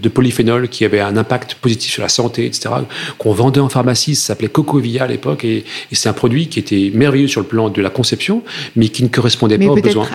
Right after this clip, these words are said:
Speaker 2: à l'époque, et
Speaker 1: Ah, mais il n'y a
Speaker 2: peut-être
Speaker 1: pas si
Speaker 2: aussi
Speaker 1: longtemps que ça,
Speaker 2: aujourd'hui.
Speaker 1: ça fait
Speaker 2: Ouais.
Speaker 1: sept, huit ans qu'avait, donc, euh, les, les, les comportements alimentaires
Speaker 2: Mm.
Speaker 1: changent lentement.
Speaker 2: Très lentement, en fait.
Speaker 1: Lentement, oui.
Speaker 2: Et
Speaker 1: Ouais.
Speaker 2: du coup, est-ce qu'un groupe comme Mars peut éduquer ces nouveaux comportements ?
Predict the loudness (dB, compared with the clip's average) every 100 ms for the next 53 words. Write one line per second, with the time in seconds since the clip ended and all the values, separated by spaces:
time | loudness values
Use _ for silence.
0 | 0 2 2 0 -2 -8 -8 -2 2 2
1 | 4 2 2 4 4 4 2 2 0 0
2 | 0 0 0 0 2 2 0 0 0 0
3 | 0 -2 -8 -8 -6 0 2 2 2 0
4 | 0 0 2 0 2 4 4 4 2 2
5 | 0 2 2 2 2 0 0 0 0 -2
6 | -6 -12 -2 0 0 0 0 0 -2 -4
7 | -2 0 0 -2 -2 2 2 2 0 2
8 | 2 2 2 -2 0 0 2 0 -2 -6
9 | -4 2 2 2 0 -2 -2 -2 -2 -2
10 | -4 -6 -4 -4 -4